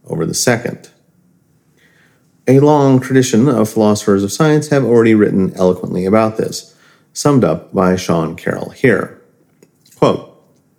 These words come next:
"What makes an explanation the best? Thomas Kuhn, after his influential book, The Structure of Scientific Revolutions, led many people to think of him as a relativist when it came to scientific claims,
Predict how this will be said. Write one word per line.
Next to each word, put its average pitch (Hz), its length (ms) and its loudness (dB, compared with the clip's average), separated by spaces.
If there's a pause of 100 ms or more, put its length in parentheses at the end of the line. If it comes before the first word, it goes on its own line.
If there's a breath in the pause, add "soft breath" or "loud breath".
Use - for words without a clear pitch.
(840 soft breath)
"What 196 160 -2
makes 175 260 0
an 151 120 -4
explanation 143 840 0 (140)
the 104 180 2
best? 95 560 -2 (720)
Thomas 135 320 0
Kuhn, 180 420 2
after 107 460 0
his 101 280 0
influential 104 680 0
book, 98 400 -2
The 104 120 0
Structure 110 440 -4
of 98 160 -4
Scientific 101 460 -4
Revolutions, 120 720 0 (420 loud breath)
led 147 160 2
many 170 220 4
people 156 280 0
to 131 80 2
think 180 220 -2
of 139 60 -10
him 123 320 2
as 113 180 -2
a 123 120 0
relativist - 760 0
when 101 120 2
it 107 100 -2
came 95 300 0
to 113 140 0
scientific - 560 -6
claims, - 600 -4